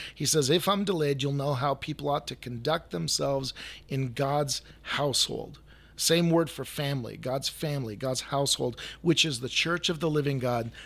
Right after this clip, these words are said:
the pillar and the foundation of truth. See, you want a relationship based on truth,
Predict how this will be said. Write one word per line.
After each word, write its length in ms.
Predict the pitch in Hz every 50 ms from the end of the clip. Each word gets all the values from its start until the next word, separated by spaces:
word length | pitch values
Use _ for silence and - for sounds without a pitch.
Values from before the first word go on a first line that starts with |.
| - - -
the 80 | - -
pillar 380 | - - - 170 165 170 175 160
and 120 | 156 147
the 60 | 147
foundation 800 | - - 139 127 127 120 123 127 143 135 - - 147 143 139 139 - -
of 100 | 127 120
truth. 460 | - - - - - - - - - - - - - - - - - - - -
See, 400 | - - - 170 170 156 147 151 -
you 360 | 185 151 147 165 190 202 202 202 202 214 208 -
want 460 | 196 170 165 160 160 156 160 185 - - - - - - - - -
a 100 | - 147
relationship 1120 | 143 143 147 156 151 139 143 143 151 165 170 - - 156 143 120 - - 131 123 131 - - - - - - - - - - - - 117
based 260 | 143 139 143 - -
on 160 | 165 147 147
truth, 480 | 143 - - 95 - - - - -